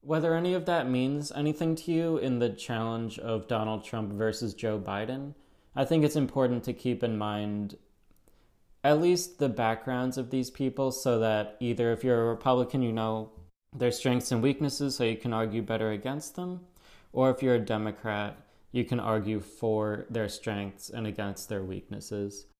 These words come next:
I like reading these books because it gives you a better insight on who these guys are as people, especially because this book was spoken very much in a Biden language.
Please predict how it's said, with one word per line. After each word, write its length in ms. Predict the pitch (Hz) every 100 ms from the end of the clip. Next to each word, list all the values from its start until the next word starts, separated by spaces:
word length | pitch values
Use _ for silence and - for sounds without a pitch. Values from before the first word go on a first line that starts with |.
| -
I 100 | 175
like 240 | 202 220
reading 320 | 202 196 180 180
these 180 | 160
books 300 | - 147 143
because 320 | - 131 143 127
it 100 | 123
gives 220 | 135 120
you 100 | 127
a 40 |
better 280 | 104 120 117
insight 380 | 113 110 - 117
on 160 | 110
who 200 | 104 123
these 280 | 113 113 107
guys 280 | 117 107 107
are 260 | 110 110 107
as 240 | 107 101
people, 520 | - 123 127 160 160
especially 480 | 131 - 151 151 170
because 400 | 143 - 139 110
this 220 | 110 113
book 420 | - 123 120 - - _ _ _
was 220 | - 123 -
spoken 520 | - 127 123 135 113
very 220 | 117 113
much 440 | 113 110 110 - -
in 200 | 120 107
a 80 | 101
Biden 760 | 92 98 104 107 107 104 101 - _ _
language. 880 | 117 107 107 117 139 151 160 - -